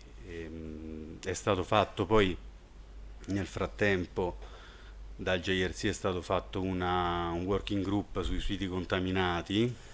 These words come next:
e di cui J R C continua ad avere la,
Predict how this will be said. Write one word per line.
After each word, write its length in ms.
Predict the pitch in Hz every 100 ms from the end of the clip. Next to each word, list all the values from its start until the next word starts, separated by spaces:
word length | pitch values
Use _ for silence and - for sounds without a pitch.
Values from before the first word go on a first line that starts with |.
| - - -
e 760 | 92 87 85 82 80 82 82 80
di 100 | 87
cui 200 | 107 98
J 260 | 104 98
R 80 | 98
C 140 | -
continua 400 | 101 95 90 90
ad 60 | 90
avere 220 | 90 87
la, 220 | 90 80